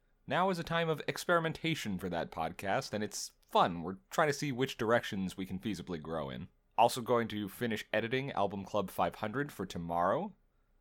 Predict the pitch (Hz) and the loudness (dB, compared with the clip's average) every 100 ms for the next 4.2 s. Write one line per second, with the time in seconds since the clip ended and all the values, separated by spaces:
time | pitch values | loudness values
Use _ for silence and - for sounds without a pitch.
0 | _ - - 95 90 82 92 92 87 87 | _ -14 -8 -6 -6 -6 -4 -2 -2 -2
1 | 85 104 - - 82 90 87 78 - - | 0 0 -4 -10 -4 0 0 -2 -8 -6
2 | 139 131 104 107 104 - 98 - 104 - | -2 4 4 4 -2 -6 -8 -6 -8 -8
3 | - 71 82 - 90 95 95 - 87 85 | -14 -6 -6 -4 -4 -2 -2 -4 -8 -2
4 | 90 98 | -2 -2